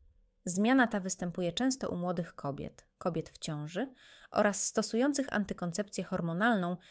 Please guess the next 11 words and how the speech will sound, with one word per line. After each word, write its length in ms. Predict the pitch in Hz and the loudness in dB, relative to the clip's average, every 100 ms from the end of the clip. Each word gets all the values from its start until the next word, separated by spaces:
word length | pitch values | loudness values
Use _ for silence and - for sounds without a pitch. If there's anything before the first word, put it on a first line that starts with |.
| - - | -20 -6
i 100 | 180 | -4
zwykle 360 | 196 294 277 | -2 2 4
nie 120 | 226 185 | 2 2
wymaga 380 | 185 226 214 | 2 2 2
żadnej 300 | 180 170 175 | 0 -2 -2
interwencji. 800 | 170 170 170 160 143 151 - 170 170 _ _ _ _ _ _ _ _ _ | -4 -4 -4 -4 -6 -6 -6 -8 -10 _ _ _ _ _ _ _ _ _
Leczenie 420 | 175 170 196 196 | -2 0 0 2
rozważa 380 | 175 165 170 165 | 0 0 -2 -2
się 140 | - | -4
dopiero 340 | 165 160 165 160 | -6 -4 -4 -6
wtedy, 460 | - 240 160 151 | -2 0 0 -2